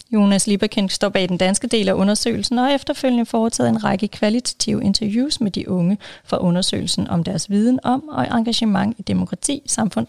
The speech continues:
og politik. Når det er sagt, så mener han, at Harald Toksvær taler ind i et engagement hos den unge generation, som er til-, utilfredse med politikernes måde at håndtere eller ikke håndtere klimaudfordringerne på.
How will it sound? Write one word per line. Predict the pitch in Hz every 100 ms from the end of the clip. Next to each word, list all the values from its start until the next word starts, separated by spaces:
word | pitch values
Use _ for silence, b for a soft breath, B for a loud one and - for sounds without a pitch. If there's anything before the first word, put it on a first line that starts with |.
| -
og | 247
politik. | - 233 - - - - _ B B B B B B B B B B -
Når | 262
det | 262 285
er |
sagt, | 294 - - -
så | -
mener | 277 277 233
han, | 202 214 226
at | - 170
Harald | 180 156
Toksvær | - 220 - - -
taler | - 208 196
ind | - 190 220
i |
et | 220
engagement | 202 175 208 170 165 180 202
hos | 220
den | - 185 - - -
unge | 180 175 196
generation, | 214 190 175 208 - 160 B B B B B
som | - 247 -
er |
til-, | 240 247 - - _
utilfredse | 240 226 247 - 214 196
med | 208
politikernes | 196 - 208 208 226 208 196 -
måde | 185 175 202
at | -
håndtere | 196 180 - 240 214 - -
eller | 202 196 -
ikke | 196 240
håndtere | 208 170 - -
klimaudfordringerne | - - 170 170 170 165 - - - - 160
på. | - -